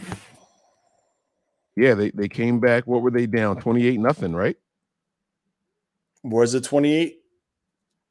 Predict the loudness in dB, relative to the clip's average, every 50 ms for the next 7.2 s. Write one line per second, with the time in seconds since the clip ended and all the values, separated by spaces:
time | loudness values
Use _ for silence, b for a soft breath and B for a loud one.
0 | _ _ -16 -8 -6 -4 -2 0 2 4 4 6 4 4 2 0 0 2 4 4
1 | 4 4 4 2 0 0 -2 -4 -6 -8 -8 -6 -2 -2 0 0 0 0 -2 -2
2 | -2 -4 -4 -4 -4 -4 -4 -2 -2 -4 -4 -6 -8 -8 -8 -8 -8 -8 -10 -12
3 | -14 _ _ _ _ _ _ -4 0 2 4 4 4 4 2 0 -2 -4 -4 -2
4 | -2 0 0 -2 -4 -4 -8 -10 -6 -4 -2 -2 -2 -4 -6 -6 -6 -4 -4 -4
5 | -4 -4 -4 -4 -2 -4 -4 -4 -6 -10 -10 -8 -8 -8 -8 -8 -10 _ _ _
6 | _ _ _ _ _ _ _ _ -16 -14 -14 -14 -18 -20 -16 -10 -8 -8 -8 -8
7 | -8 -10 -10 -12